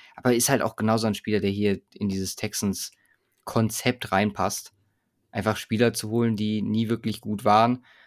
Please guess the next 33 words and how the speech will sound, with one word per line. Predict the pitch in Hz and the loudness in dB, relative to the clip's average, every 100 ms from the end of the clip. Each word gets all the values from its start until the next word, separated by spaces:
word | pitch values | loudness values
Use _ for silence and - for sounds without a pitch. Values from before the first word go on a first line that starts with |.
| _ _ - | _ _ -12
und | - 104 | -2 2
dann | 107 | 4
zu | 101 - | 2 0
gucken, | 123 120 107 | 0 2 0
ob | 104 | 0
sie | - | -2
dieses | 98 107 101 - | -2 -2 -2 0
Jahr | 101 | 0
noch | 104 | 0
mal | 104 98 | -2 -2
was | 98 98 | -2 0
reißen, | 101 107 113 98 | 2 2 2 -2
wo | |
man | 98 101 | 0 -2
vielleicht | - 98 101 - | -2 -2 -2 0
dann | 104 | -2
irgendwie | 104 104 101 95 | 0 -2 -4 -4
was | 98 | -4
findet, | - 120 127 123 120 - - | 0 4 6 6 2 -2 -4
was | 107 | -4
man | 107 101 | 0 0
dann | 101 | 0
wahrscheinlich | 101 101 98 | 0 -2 -4
teuer | - 110 101 | -2 -2 -2
bezahlt | 92 - 107 110 110 - | -2 0 2 2 2 -2
und | 101 | -6
sich | - 98 | -4 -6
damit | - 98 98 | -2 0 -2
seinen, | - 98 95 | -4 -4 -4
seinen | 92 92 | -4 -6
Cap | - 110 | -6 -6
Space | - 104 | -4 -4
verbaut. | 104 95 104 107 | -2 0 0 -2